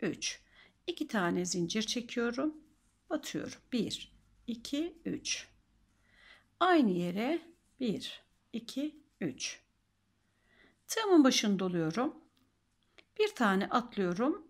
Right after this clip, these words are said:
İkinciye batıyorum. Üç defa da çekiyorum. Aynı yere tekrar giriyorum. Bir,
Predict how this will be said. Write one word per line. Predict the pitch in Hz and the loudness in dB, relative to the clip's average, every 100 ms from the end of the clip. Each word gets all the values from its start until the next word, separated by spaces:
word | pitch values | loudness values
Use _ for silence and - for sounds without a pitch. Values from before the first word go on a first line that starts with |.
| - | -8
İkinciye | 302 - 185 190 247 254 | -6 -2 -2 0 0 0
batıyorum. | 170 - - - - - _ _ _ _ _ _ _ _ _ _ _ _ _ _ _ _ _ _ _ 403 | -4 -4 -10 -10 -14 -16 _ _ _ _ _ _ _ _ _ _ _ _ _ _ _ _ _ _ _ -6
Üç | - - | -4 -4
defa | 170 - 185 | -4 -2 -2
da | 247 262 | -2 -2
çekiyorum. | 180 - 131 - - - - | -6 -8 -10 -10 -12 -18 -4
Aynı | 415 370 220 | 2 4 4
yere | 175 170 196 | 2 -2 -4
tekrar | 226 220 180 147 | -6 -4 -2 -4
giriyorum. | 175 220 190 165 170 208 320 - - _ - _ _ _ _ _ _ _ _ _ _ _ _ _ _ _ _ 285 | -2 -4 -4 -6 -4 -2 -4 -6 -20 _ -20 _ _ _ _ _ _ _ _ _ _ _ _ _ _ _ _ 2
Bir, | 302 330 - - | 2 2 -2 -4